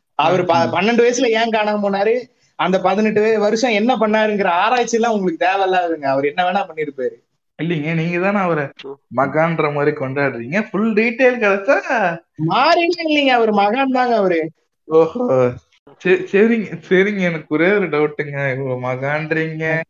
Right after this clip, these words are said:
Speaker 2: மேஜிக்லாம்
Speaker 1: ம்.
Speaker 2: நிறைய பண்ணு கத்துக்கிட்டாரா? டைனமோ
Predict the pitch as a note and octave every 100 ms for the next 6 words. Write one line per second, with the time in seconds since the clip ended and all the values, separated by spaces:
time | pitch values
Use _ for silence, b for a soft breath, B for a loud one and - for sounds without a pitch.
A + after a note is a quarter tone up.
0 | _ _ _ C3 C3+ D3 D#3+ G#3+ G#3+ A3
1 | - G#3 G3 F#3 F3+ E3 D#3+ D3+ C#3 C3
2 | C3+ - D#3 C#3+ C3 B2 A#2 A#2 - A#2
3 | C3 D3+ F3 F3 D#3 D3 D3+